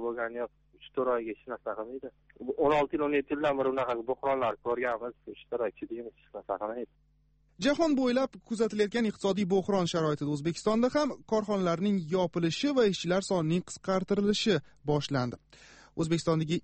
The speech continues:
Speaker 2: ishchilar armiyasiga xorijdan kelgan ishsiz mardikorlarning qo'shilishi hukumat uchun jiddiy bosh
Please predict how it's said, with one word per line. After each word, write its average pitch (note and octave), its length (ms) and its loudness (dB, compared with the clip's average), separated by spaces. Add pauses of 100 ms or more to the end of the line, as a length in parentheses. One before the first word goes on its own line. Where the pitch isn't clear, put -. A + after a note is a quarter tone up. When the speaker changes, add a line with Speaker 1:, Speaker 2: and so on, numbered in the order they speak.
Speaker 2:
ishchilar F3 380 2 (200)
armiyasiga E3+ 580 0
xorijdan E3+ 440 2
kelgan F3 300 2 (140)
ishsiz F3 260 0 (100)
mardikorlarning F3+ 720 2 (100)
qo'shilishi A3 420 0
hukumat A#3+ 420 0
uchun C#4+ 160 2 (100)
jiddiy G#3+ 460 2
bosh A3+ 240 2